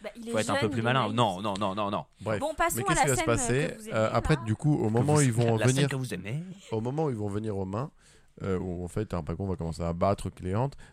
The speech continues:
Speaker 3: Maître Jacques arrive, et Maître Jacques, euh, se pose en arbitre, et ils acceptent, et du coup, il va les prendre chacun de côté
Speaker 2: Alors voilà,
Speaker 3: pour les
Speaker 2: chacun,
Speaker 3: convaincre.
Speaker 2: chacun se sépare, et en fait,
Speaker 3: Exactement.
Speaker 2: euh, si je me souviens bien, euh, Maître Jacques, il va donner un discours différent à chacun.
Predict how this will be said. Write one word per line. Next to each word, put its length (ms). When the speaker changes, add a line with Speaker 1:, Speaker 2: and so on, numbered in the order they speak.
Speaker 3:
Maître 260
Jacques 200
arrive, 340
et 60
Maître 240
Jacques, 300
euh, 140
se 120
pose 240
en 80
arbitre, 460
et 120
ils 180
acceptent, 400
et 60
du 100
coup, 120
il 60
va 60
les 100
prendre 220
chacun 240
de 100
côté 200
Speaker 2:
Alors 160
voilà, 360
Speaker 3:
pour 100
les 40
Speaker 2:
chacun, 140
Speaker 3:
convaincre. 180
Speaker 2:
chacun 220
se 100
sépare, 360
et 100
en 40
fait, 180
Speaker 3:
Exactement. 320
Speaker 2:
euh, 200
si 180
je 60
me 60
souviens 320
bien, 260
euh, 240
Maître 320
Jacques, 560
il 100
va 100
donner 300
un 120
discours 340
différent 360
à 40
chacun. 340